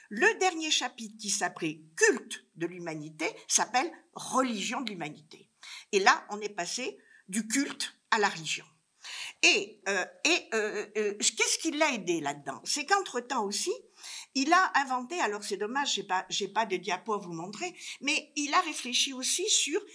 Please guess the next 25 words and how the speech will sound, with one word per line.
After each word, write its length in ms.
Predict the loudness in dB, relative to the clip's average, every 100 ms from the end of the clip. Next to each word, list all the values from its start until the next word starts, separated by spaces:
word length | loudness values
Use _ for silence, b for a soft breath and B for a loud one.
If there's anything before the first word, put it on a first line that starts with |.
| B
ce 120 | -8
qu'il 160 | -6 -2
appelle 340 | 0 2 2
une 240 | 0 -8 2
théorie 320 | 2 2 2
cérébrale. 680 | 0 0 -8 -8 -10 -10 -20 _ _ B B B B
Et 100 | 2
la 140 | 4
théorie 360 | 2 -2 -4 -2
cérébrale, 560 | -2 0 -4 -4 -2 -2 -4 B
c'est 180 | -4 -2
de 60 | -2
réfléchir 540 | -4 0 2 2 2
à 80 | 0
que, 160 | -2 -8 -8 _ _ _
que, 100 | -20
comment 360 | -6 2 4 2
on 40 |
fonctionne, 580 | -2 -4 -2 -4 -8 -18 _ -6
comment 240 | 0 0
notre 200 | -2 0
cerveau 280 | 0 0 -6
fonctionne. 520 | -8 -6 -4 -6 -12 _ B B B B
Et 240 | 2 2 2
il, 260 | -4 -4